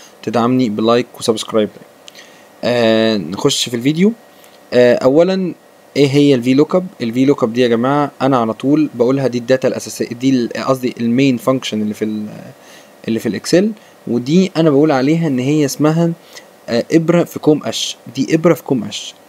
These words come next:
اللي إحنا بندور على حاجة إبرة في كوم قش. الإبرة اللي هي، اللي هي التيبل البسيط الج-، الجميل ده، اللي هم إيه؟ إحنا عندنا،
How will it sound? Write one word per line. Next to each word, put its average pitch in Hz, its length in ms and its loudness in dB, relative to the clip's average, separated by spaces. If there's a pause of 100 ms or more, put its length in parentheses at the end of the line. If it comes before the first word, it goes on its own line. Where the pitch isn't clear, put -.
(160)
اللي 123 120 -2
إحنا 127 160 -2
بندور 117 400 4
على 110 140 -2
حاجة 147 380 -2
إبرة 202 380 2
في - 100 -4
كوم 131 220 0
قش. - 260 -14 (600)
الإبرة 180 280 2
اللي 160 120 2
هي، 160 300 0
اللي 131 200 -2
هي 151 40 4
التيبل 151 320 2
البسيط 127 420 -4
الج-، - 280 -14
الجميل 120 420 0
ده، 104 100 -10 (140)
اللي 123 100 2
هم 156 160 4
إيه؟ 151 220 0
إحنا 147 220 -2
عندنا، 156 380 2